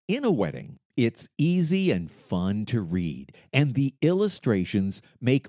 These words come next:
all the important elements of a wedding come to life. So the name of this children's book, once again,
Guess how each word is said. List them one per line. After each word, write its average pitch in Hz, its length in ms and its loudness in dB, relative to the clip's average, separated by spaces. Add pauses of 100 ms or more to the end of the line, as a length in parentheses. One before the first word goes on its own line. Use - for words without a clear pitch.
(140)
all 175 460 0
the 139 220 0
important 160 640 -2
elements 127 500 -2
of 104 140 0
a 76 80 -2
wedding 120 560 0 (260)
come 107 460 -4
to 123 180 -2
life. 76 760 -8 (200)
So 131 360 -2
the 117 200 2
name 143 420 0
of 87 160 -2
this 123 360 0
children's 160 640 -2
book, - 280 -4
once 98 320 -2
again, 90 320 -2